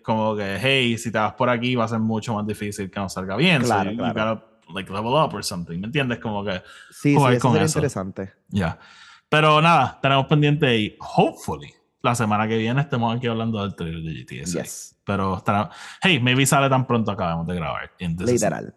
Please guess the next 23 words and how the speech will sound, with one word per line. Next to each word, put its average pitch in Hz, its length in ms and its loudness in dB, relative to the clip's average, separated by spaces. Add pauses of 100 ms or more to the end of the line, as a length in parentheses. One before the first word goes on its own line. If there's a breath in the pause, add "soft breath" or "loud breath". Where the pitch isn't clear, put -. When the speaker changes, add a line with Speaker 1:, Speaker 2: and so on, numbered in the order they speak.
(120)
Speaker 1:
useless. 98 600 -4
Pero, 95 480 0
pero 120 140 2
nada, 107 240 4
estaremos 101 320 0
bien 101 180 -2
pendientes. 95 440 -2
Así 85 280 -4
que, 175 340 -6 (640 loud breath)
nada, 214 200 6
Tony, 262 260 6
yo 143 120 4
creo 139 120 2
que 156 80 2
entonces, 160 380 4 (260)
that's 147 260 2
it. 151 140 4 (140)
Ese 123 60 -4
es 117 120 -4
nuestro 127 300 -2
episodio. 107 600 -2
Este, 85 760 -4 (1160)
algo, 147 640 4